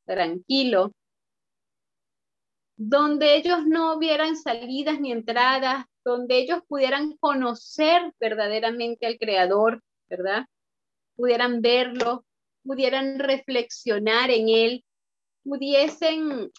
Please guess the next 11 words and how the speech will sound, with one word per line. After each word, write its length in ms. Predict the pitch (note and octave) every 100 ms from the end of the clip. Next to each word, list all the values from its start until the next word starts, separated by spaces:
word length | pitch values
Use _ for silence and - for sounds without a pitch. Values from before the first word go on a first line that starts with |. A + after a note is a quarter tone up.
| -
este, 680 | A#3 A3+ - A#3 A3+ A3 -
aprender 720 | A#3 A#3 A#3+ A#3+ B3 C4 C4+
y, 280 | C#4+ C#4 B3+ B3+ A#3+
y 40 | -
conocer 480 | - A#3+ A#3 C#4 C4+
todas 320 | - D4 D4+
sus 180 | - C#4+
maravillas, 760 | C4 A#3+ G#3 G3 C4+ B3+ F#3 F3+
todas 280 | A3+ A#3 B3+
sus 120 | C4 G#3+
bondades, 580 | F#3+ F3+ A3 A#3+ F#3